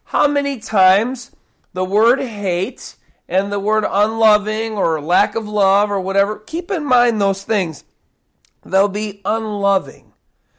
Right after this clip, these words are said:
People, that means that people will have no love for one another.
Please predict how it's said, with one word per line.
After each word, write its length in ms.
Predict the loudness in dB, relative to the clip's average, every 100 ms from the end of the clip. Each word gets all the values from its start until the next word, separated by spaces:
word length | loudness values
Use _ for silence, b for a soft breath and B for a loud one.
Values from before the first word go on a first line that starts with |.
| _ _ _ _ _
People, 440 | -6 -4 -2 2
that 180 | 2 0
means 260 | -6 -4
that 200 | -4 -6
people 360 | -6 -6 -4 -2
will 120 | -2
have 360 | 0 0 0 -2 b b -12
no 260 | -4 -2
love 640 | 0 2 4 2 0 -12 _ _ _ _ _ _
for 140 | -6
one 180 | -4 -6
another. 380 | -8 -16 -20